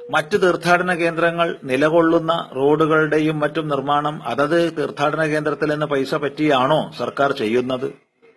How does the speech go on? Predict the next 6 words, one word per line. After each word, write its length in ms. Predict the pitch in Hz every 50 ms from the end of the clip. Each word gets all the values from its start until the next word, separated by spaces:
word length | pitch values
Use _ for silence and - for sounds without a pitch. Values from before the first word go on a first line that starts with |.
| _ _ _ _ _ _ _ _ _ _ _ -
അതുകൊണ്ട് 380 | 131 143 160 156 147 143 139
ഇത്തരം 460 | - - - - - 160 165 180 185 165
വിഡ്ഢിത്തരങ്ങൾ 680 | 135 120 113 139 151 151 165 151 151 147 147 147 151
പറഞ്ഞ് 380 | 147 151 117 117 123 127 135 151
പ്രചരിപ്പിക്കുന്നത് 840 | - 127 117 117 131 135 147 147 151 147 143 143 143 139 135 123
ഒഴിവാക്കി 640 | 113 101 107 127 131 127 98 90 - - 131 147 156